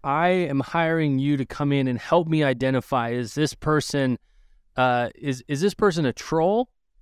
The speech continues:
or is this person a maverick, or is it a, you know, Joan of Arc, or, you know, is this somebody who's standing for something bigger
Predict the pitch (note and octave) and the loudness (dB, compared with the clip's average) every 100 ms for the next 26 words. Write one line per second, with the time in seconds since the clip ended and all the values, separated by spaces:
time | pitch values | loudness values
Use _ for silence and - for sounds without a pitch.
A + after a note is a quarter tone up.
0 | _ _ - _ - D#3 D#3+ C#3 F3+ - | _ _ -20 _ -2 2 4 4 0 2
1 | E3 D#3+ - D3 C#3+ - C#3 C3+ C#3 C3+ | 0 0 0 -2 -2 -2 0 2 2 2
2 | A#2 A#2 - - _ _ _ _ _ C#3 | 0 -6 -8 -20 _ _ _ _ _ 2
3 | D3 C#3+ C3 C3+ C3 B2+ C#3 C3+ A#2+ A#2+ | 4 4 2 2 2 0 2 2 2 2
4 | D#3+ D#3+ C#3 C#3+ C#3 C3 A2+ C3+ C3+ D3+ | 4 4 2 4 4 4 2 0 0 2
5 | D3 C3+ B2+ E3+ G3 - G3+ F#3 F3+ D3+ | 2 2 2 2 2 2 2 4 4 4
6 | D#3+ - - - F3+ F#3 G3 F#3+ F3+ - | 0 -2 -6 -2 2 4 4 2 2 -2
7 | D#3+ - E3 D#3 D#3+ D3 B2+ _ _ - | -4 2 2 2 0 -2 -4 _ _ -12
8 | A#2+ D#3 D#3 G3 A#3 | -2 0 2 2 2